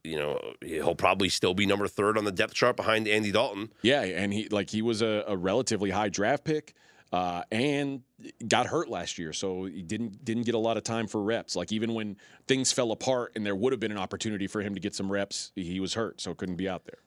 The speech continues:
Speaker 1: This, uh, couple of weeks ago, Joe Person of The Athletic said, quote, "The former Ole Miss quarterback figures to get the bulk of the snaps in the preseason games.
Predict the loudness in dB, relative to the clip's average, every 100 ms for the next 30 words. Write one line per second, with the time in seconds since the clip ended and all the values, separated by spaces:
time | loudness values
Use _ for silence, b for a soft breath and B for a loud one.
0 | 2 2 4 4 4 2 2 2 2 -2
1 | 2 4 4 2 0 2 0 2 0 0
2 | 0 0 0 2 2 2 4 4 4 0
3 | 0 0 0 -2 -2 0 4 4 6 4
4 | 4 0 0 2 4 4 0 0 0 0
5 | 0 -2 -2 -2 0 2 4 2 -2 -4
6 | 0 0 0 -2 -4 -4 -2 -2 0 -2
7 | 0 2 2 0